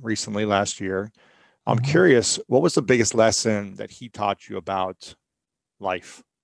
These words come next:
Speaker 2: That's a good, that's a good question. I think what, what he taught me is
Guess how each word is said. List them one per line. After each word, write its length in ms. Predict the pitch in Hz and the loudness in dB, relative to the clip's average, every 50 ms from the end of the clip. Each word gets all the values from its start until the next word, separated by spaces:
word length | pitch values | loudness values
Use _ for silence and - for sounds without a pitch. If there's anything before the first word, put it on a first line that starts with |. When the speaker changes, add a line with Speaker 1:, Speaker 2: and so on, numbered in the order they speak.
| _ _ | _ _
Speaker 2:
That's 180 | - 147 - - | -12 -10 -8 -8
a 40 | 123 | -6
good, 320 | 107 127 131 120 107 - | -4 -4 -6 -6 -8 -10
that's 320 | - 131 127 127 120 - - | -8 -6 -6 -6 -6 -8 -10
a 60 | 123 | -10
good 300 | 117 113 123 123 113 101 | -8 -8 -8 -8 -8 -8
question. 580 | - 127 131 127 123 117 - - - 110 107 110 - _ _ _ _ _ _ _ _ _ _ _ _ _ _ _ _ _ _ _ _ _ _ _ _ _ _ | -4 -2 -2 -2 -2 -4 -8 -12 -12 -12 -12 -14 -16 _ _ _ _ _ _ _ _ _ _ _ _ _ _ _ _ _ _ _ _ _ _ _ _ _ _
I 140 | 143 160 190 | 2 2 4
think 320 | 180 - 208 180 165 - - | 4 6 4 4 4 4 4
what, 320 | 165 165 156 151 - - | 4 4 4 4 2 -2
what 240 | 143 156 165 156 139 | 0 2 4 4 6
he 160 | 135 151 165 | 6 4 4
taught 360 | 147 - 151 147 143 135 131 | 4 4 4 6 6 4 2
me 480 | 135 135 135 135 131 131 131 127 131 - - | 0 -2 0 0 0 0 -2 -4 -6 -8 -8
is 520 | 185 147 131 127 123 117 113 - - - | -4 -2 -2 -2 -2 -4 -4 -6 -8 -10